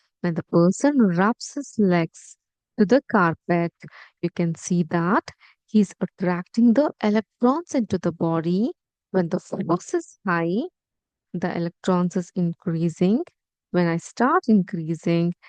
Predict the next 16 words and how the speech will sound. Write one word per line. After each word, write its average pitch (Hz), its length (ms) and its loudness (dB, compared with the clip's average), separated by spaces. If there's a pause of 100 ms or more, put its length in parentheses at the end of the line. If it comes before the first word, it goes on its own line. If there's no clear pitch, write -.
(160)
it - 160 -4
starts - 680 -2
moving 170 540 0 (320)
slightly. 196 1160 2 (3500)
Let 185 240 0
us 180 120 -2
slow 180 240 0
down 175 360 0
and 233 240 -2
see 170 280 -6
that 170 280 0 (160)
what 180 240 0
is 180 140 -4
going 160 240 -4
to 269 140 -8
happen. 226 420 -4